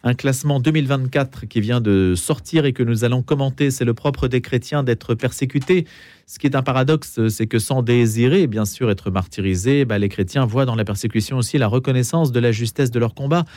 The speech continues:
Est-ce le cas d'ailleurs ? Y a-t-il aussi de bonnes raisons de s'en prendre aux chrétiens ? C'est une question que l'on pourrait poser. Après tout, attire-t-il une forme d'animosité, de haine ? Et pourquoi ? Il y a une forme aussi de mystère dans la persécution,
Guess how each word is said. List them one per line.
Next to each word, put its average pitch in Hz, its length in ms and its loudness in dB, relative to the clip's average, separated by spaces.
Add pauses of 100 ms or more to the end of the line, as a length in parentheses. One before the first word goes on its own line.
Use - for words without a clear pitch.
(420)
Est-ce 156 220 0
le 202 60 4
cas 208 180 2
d'ailleurs ? 170 320 4
Y 156 60 4
a-t-il 156 220 0
aussi 170 220 0
de 156 80 4
bonnes 165 240 0
raisons 165 320 2
de 170 80 2
s'en 135 220 -2
prendre 147 240 0
aux 131 40 2
chrétiens ? 151 380 -2
C'est 135 140 -4
une 123 80 -4
question 165 440 -2
que 143 120 -2
l'on 123 160 -2
pourrait 120 240 0
poser. 170 400 2
Après 117 240 -6
tout, 139 160 0
attire-t-il 147 680 0
une 123 280 -2
forme 131 520 -2
d'animosité, 127 960 0
de 110 280 2 (100)
haine ? 147 400 2 (400)
Et 156 80 2
pourquoi ? 151 440 -2 (440)
Il - 40 -18
y - 20 2
a 131 60 2
une 143 80 0
forme 180 240 2
aussi 156 180 0
de 151 80 4
mystère 165 540 0
dans 127 100 0
la 120 80 0
persécution, 120 800 -2